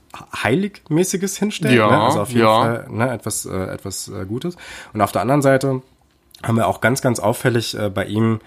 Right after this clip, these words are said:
Speaker 1: äh, diesen, äh, leuchtenden Ring immer an seinem Finger,
Speaker 2: Mhm.
Speaker 1: was auch so auf Großkapital, ne,
Speaker 2: Ja.
Speaker 1: auf, auf einen reichen Menschen,
Speaker 2: Ja.
Speaker 1: äh, hindeutet, der allerdings dann wiederum komplett anders gegen die kapitalistischen Prinzipien eben handelt,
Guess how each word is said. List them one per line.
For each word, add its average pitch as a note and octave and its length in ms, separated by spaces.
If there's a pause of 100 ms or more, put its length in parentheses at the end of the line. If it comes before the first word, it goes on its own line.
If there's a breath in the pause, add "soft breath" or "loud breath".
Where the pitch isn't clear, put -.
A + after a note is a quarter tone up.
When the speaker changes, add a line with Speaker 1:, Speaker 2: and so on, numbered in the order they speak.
(360 loud breath)
Speaker 1:
äh, G2+ 180
diesen, G2 540
äh, F2+ 220
leuchtenden G#2 480
Ring A2+ 440
immer F#2+ 180
an F2+ 120
seinem F2+ 200
Finger, B2 300
Speaker 2:
Mhm. A2+ 40
Speaker 1:
was G2+ 140
auch G2+ 240
so A2 180
auf F#2+ 280 (400 loud breath)
Großkapital, G#2+ 880
ne, G#2+ 120
Speaker 2:
Ja. A#2 180
Speaker 1:
auf, A2 80
auf A#2 100
einen G2 160
reichen G2+ 320
Menschen, G#2 340
Speaker 2:
Ja. A2 300
Speaker 1:
äh, - 80
hindeutet, G2+ 480 (360 loud breath)
der G#2+ 160
allerdings A2 1000
dann C3+ 180
wiederum B2+ 540 (160)
komplett - 340
anders B2+ 400
gegen A#2+ 220
die A2+ 200
kapitalistischen - 640
Prinzipien G#2+ 500
eben F#2+ 240
handelt, A2+ 340